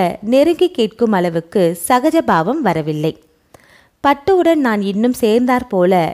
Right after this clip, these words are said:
நாலைந்து வார்த்தைகள் கூட பேசியிருக்கவில்லை. அவள்தான் வீட்டுக்கும் சிகிச்சை இல்லத்துக்குமாக அலைந்து கொண்டிருந்தாளே. மேலும் அவள் எப்போதும் என் முன் சிரித்த முகத்துடனேயே தென்பட்டாலும்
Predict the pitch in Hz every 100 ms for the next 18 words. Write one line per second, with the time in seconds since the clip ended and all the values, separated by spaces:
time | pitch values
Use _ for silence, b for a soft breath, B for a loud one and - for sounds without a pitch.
0 | 202 214 233 277 302 285 202 185 220 -
1 | 254 240 190 175 302 - 254 277 233 156
2 | 151 165 151 151 147 - b b b b
3 | b b 165 160 165 208 285 254 254 269
4 | 262 269 254 262 240 254 277 240 233 233
5 | 233 247 226 202 202 226 190 214 240 269
6 | 285 202 160 160 156 156 165 196 190 _
7 | b b b b - 285 330 359 359 269
8 | 226 233 208 196 262 269 269 240 196 196
9 | 233 - 233 262 269 240 185 190 196 180
10 | 170 170 170 214 185 175 190 - 165 160
11 | 170 143